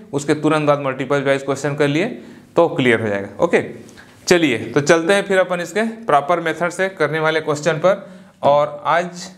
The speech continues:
हम इसके तो दो तीन part में हमको practice करना पड़ेगा। मैं आज only algebraic function का differentiation सिखा रहा हूँ और इसके बाद ट्रिग्नोमेट्री function का अलग part में।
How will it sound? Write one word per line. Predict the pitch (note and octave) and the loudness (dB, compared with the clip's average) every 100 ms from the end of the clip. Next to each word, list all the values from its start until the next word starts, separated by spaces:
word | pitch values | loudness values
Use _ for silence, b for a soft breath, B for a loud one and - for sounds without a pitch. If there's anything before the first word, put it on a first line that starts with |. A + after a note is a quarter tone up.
| _ b b b b b | _ b b b b b
हम | E3 F3+ F3+ - - D3 | 0 0 -6 -8 -4 -2
इसके | C#3+ F#3 | 2 2
तो | F#3 F#3+ G3 - - - | 4 4 2 0 -8 -16
दो | C3 D#3+ | -2 0
तीन | E3+ F#3 F3+ | 0 -2 0
part | D#3+ D#3+ F3 | 2 0 -4
में | |
हमको | F3 F3 | -6 -4
practice | E3 D#3 D#3+ F3 | -2 -2 -2 -2
करना | F3+ E3 | 0 0
पड़ेगा। | E3+ E3+ C#3+ E3+ - B B B B B B | 0 0 0 -2 -4 B B B B B B
मैं | D#3 F#3 | 2 2
आज | D#3 F3 - - | 4 2 0 -8
only | D3 E3 F#3+ - | -6 -2 -2 2
algebraic | D#3 D3+ D#3+ D#3+ G#3+ - | 2 4 2 2 -2 -4
function | E3+ E3 F3 F3 | -8 -4 -2 0
का | F3 E3 | 0 0
differentiation | D3+ E3+ F3 E3+ E3 E3 | -2 -2 -4 -2 -4 -4
सिखा | D#3 D#3 C#3+ D3+ | -2 -2 2 2
रहा | D#3 | 2
हूँ | C3+ E3+ - - - - | -2 -2 -6 -12 -16 0
और | D3 D3+ | 2 2
इसके | D3 E3+ | 0 2
बाद | F3 E3+ | 2 2
ट्रिग्नोमेट्री | C#3+ D#3 E3 D#3 D#3 | -2 0 0 -2 -4
function | D3 B2+ C#3+ | -4 -4 -2
का | C#3 - | -2 0
अलग | C#3 D3 - | 2 2 2
part | B2 A#2 | 0 -2
में। | A2 | -10